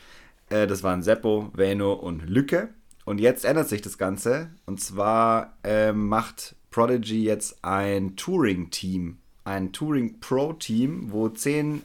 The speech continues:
europäische Spieler drin sind und Spielerinnen, die wirklich bezahlt werden fürs Disc Golf spielen.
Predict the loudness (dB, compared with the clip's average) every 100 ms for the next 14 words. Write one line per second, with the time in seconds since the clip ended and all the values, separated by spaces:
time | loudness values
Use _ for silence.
0 | 0 2 2 2 2 2 0 -4 -4 -2
1 | 2 2 2 0 0 -2 -4 -4 0 0
2 | 0 -2 -4 -8 -20 -20 -16 -14 -12 -4
3 | 2 4 4 2 -6 -12 -2 2 2 2
4 | -2 -2 -14 -6 -6 -6 -6 0 2 2
5 | 0 2 2 0 -6 -10 -6 0 0 0
6 | 0 0 -2 -8 -14 -14